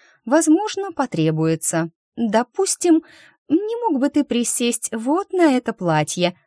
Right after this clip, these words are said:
а лучше прилечь и хорошенько покрутиться?» «Ого!» От возбуждения петуху заметался под потолком. «Да ты никак мстить собралась, ведьма!»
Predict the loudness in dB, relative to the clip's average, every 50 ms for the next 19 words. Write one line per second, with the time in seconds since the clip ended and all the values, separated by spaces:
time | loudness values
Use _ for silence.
0 | _ _ _ 0 0 0 0 0 -2 -4 -2 -2 -2 0 0 0 0 0 -2 -2
1 | -4 -6 -6 -6 -4 -2 0 0 0 -2 -4 -6 -8 -6 -6 -4 -4 -2 -4 -2
2 | -4 -4 -4 -2 -2 -4 -2 0 0 0 0 0 -2 -4 _ _ _ _ _ _
3 | _ _ 8 8 8 8 6 4 2 4 4 6 8 8 8 6 4 _ _ _
4 | _ _ _ _ -4 -4 0 0 -2 0 0 -2 -2 -2 -2 -2 -2 0 2 2
5 | 2 4 2 2 0 0 -4 -6 -4 -4 -4 -4 -2 -2 -4 -2 0 0 0 0
6 | 0 0 -2 -2 -2 -4 -8 -6 -8 -8 -6 _ -6 -2 0 0 0 0 0 0
7 | 0 0 0 -2 -6 _ _ _ _ _ _ _ _ _ -8 2 6 6 6 6
8 | 4 0 0 0 0 0 -2 -2 2 2 2 2 2 0 -2 -2 -2 -2 -2 -2
9 | -2 0 -2 0 0 2 4 4 4 6 4 2 0 0 -2 -6 -6 -4 -4 -2
10 | -2 -2 -2 -2 -2 -4 -4